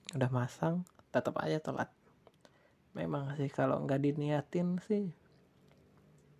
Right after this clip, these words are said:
susah. Itu. Makanya, udahlah.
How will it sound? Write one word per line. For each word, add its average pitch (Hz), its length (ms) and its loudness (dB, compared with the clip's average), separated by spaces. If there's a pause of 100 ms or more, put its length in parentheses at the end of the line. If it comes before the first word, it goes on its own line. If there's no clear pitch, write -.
(920)
susah. 180 400 2 (1300)
Itu. 165 240 2 (1400)
Makanya, 139 400 2 (240)
udahlah. 170 380 6